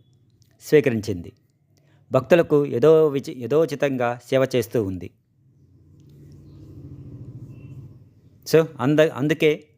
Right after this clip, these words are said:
రండి, దర్శించండి, తరించండి. శ్రీ కోదండరామస్వామి కృపకు పాత్రులు కండి. జై శ్రీరామ్, జయ జయ శ్రీరామ్. శ్రీరామ జయ రామ జయ జయ రామ.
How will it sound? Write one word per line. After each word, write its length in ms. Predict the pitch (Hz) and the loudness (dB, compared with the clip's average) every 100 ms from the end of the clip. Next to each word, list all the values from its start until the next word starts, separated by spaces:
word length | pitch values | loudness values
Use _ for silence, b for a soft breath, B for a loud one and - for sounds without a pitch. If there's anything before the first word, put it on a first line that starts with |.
| - | -6
రండి, 400 | 131 147 151 156 | -2 -2 -4 -4
దర్శించండి, 720 | 113 120 147 139 131 123 131 | -6 -2 -2 0 0 0 -4
తరించండి. 720 | - 123 123 131 113 95 90 _ _ _ _ | -4 -2 -2 0 -2 -4 -12 _ _ _ _
శ్రీ 220 | 139 143 | 2 2
కోదండరామస్వామి 1000 | 131 135 147 151 147 131 127 - 127 123 | 4 2 4 4 2 0 -2 -4 -6 -6
కృపకు 480 | 113 123 123 - 107 | -8 -10 -8 -8 -10
పాత్రులు 460 | 107 120 113 123 107 | -8 -6 -4 -2 -4
కండి. 340 | 107 95 92 - _ _ _ _ _ _ _ _ | -4 -8 -10 -18 _ _ _ _ _ _ _ _
జై 160 | 135 165 | 2 2
శ్రీరామ్, 460 | 160 151 147 147 151 _ 110 | 2 2 2 0 -6 _ -6
జయ 140 | 131 | -2
జయ 200 | 139 151 | 0 0
శ్రీరామ్. 440 | - 131 113 98 - _ _ _ _ _ | -2 -6 -6 -8 -12 _ _ _ _ _
శ్రీరామ 500 | 131 143 139 147 147 | 0 2 2 2 0
జయ 260 | 127 131 | 0 0
రామ 280 | 131 135 139 | 0 0 -2
జయ 220 | 117 117 | -4 -4
జయ 220 | 120 131 127 | -2 -2 -2
రామ. 300 | 110 101 | -4 -8